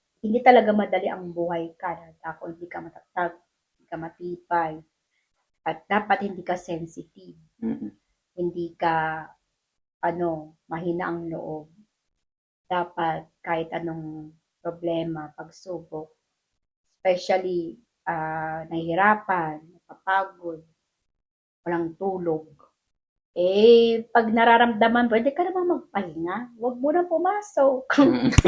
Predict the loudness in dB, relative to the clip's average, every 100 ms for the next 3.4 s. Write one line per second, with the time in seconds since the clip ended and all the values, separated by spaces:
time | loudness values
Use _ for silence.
0 | 6 6 10 10 10 10 10 12 10 8
1 | 8 8 8 6 -2 0 0 -2 -4 -12
2 | -14 -8 2 6 10 10 8 2 -2 -2
3 | 0 0 0 -2